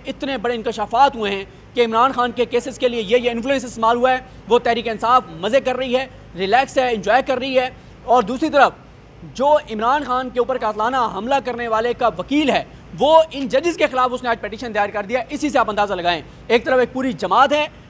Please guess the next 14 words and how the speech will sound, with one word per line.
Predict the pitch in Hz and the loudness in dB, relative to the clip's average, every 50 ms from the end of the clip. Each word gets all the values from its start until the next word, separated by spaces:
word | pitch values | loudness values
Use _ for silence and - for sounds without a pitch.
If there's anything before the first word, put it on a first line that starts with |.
| - - - | -10 -2 2
और | 233 247 | 2 2
उसने | 254 - 302 254 233 | 2 0 -4 -6 -6
कुछ | 247 294 294 - | -4 -4 -4 -2
नहीं | 311 320 311 285 | -2 -2 -2 -2
किया, | 220 285 285 277 285 - - - - 208 | 0 2 2 0 0 -4 -16 -18 -10 -8
दूसरी | 247 240 247 269 | -6 -6 -4 -2
तरफ | 220 269 254 262 - | 0 -2 -2 -2 -2
एक | 247 302 320 320 311 - | 0 2 4 4 2 2
फ़र्द | - 262 240 208 247 | 0 -2 0 2 2
वाहिद | 226 196 214 233 254 233 208 | 2 4 4 4 4 2 0
ने | 208 175 135 - - - - - - - | -4 -8 -8 -10 -16 -20 -20 -20 -12 -4
जो | 165 226 | 0 2
है | 233 254 254 | 4 4 4
वो, | 240 220 240 247 254 254 | 4 4 4 4 4 2